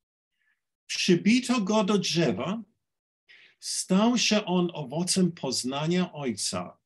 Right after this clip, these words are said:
który nie zniszczył jednak tych, którzy z niego zjedli,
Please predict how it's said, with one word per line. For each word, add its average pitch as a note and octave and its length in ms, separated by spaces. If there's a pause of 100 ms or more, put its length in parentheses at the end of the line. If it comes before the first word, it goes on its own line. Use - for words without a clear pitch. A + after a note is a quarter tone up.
który C#3 520
nie F3 280
zniszczył F#3 640
jednak C3+ 560
tych, - 580 (600)
którzy C3 520
z - 100
niego B2 380
zjedli, G#2+ 800